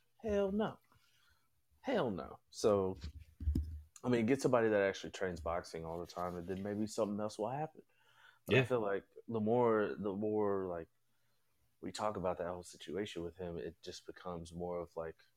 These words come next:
Speaker 1: well, we're kind of feeding into it. In, in the sense of, man, like, he is relevant right now, but it's all, I think it'll be in a season. He'll have a two or three year run where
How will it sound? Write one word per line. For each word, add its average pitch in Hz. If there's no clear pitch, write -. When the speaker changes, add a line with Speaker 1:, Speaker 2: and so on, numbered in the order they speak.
Speaker 1:
well, 85
we're 95
kind 82
of -
feeding 92
into 104
it. -
In, 135
in 139
the 123
sense 156
of, 98
man, 98
like, 101
he 123
is 127
relevant 101
right -
now, 90
but 117
it's 139
all, 98
I 123
think 127
it'll 98
be 87
in 82
a 85
season. 85
He'll 107
have 104
a 90
two 98
or 92
three 90
year 90
run 87
where 87